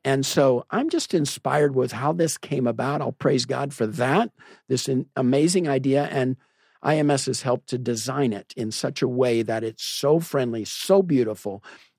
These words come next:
and, uh, and so cost-effective, a third the cost of traditional multifamily housing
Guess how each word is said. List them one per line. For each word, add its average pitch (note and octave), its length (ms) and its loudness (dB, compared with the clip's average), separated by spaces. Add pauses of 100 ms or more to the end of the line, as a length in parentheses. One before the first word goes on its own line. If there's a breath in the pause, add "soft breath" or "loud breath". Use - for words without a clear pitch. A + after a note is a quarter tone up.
and, A#2+ 380 0
uh, A#2 300 -2
and B2+ 200 -4
so - 200 -4
cost-effective, A#2 920 -8 (280)
a G2+ 60 -6
third E3+ 460 0
the A2+ 100 -4
cost - 500 -10 (260)
of - 140 -14
traditional A2+ 480 -4
multifamily G#2 680 -8
housing G#2 480 -10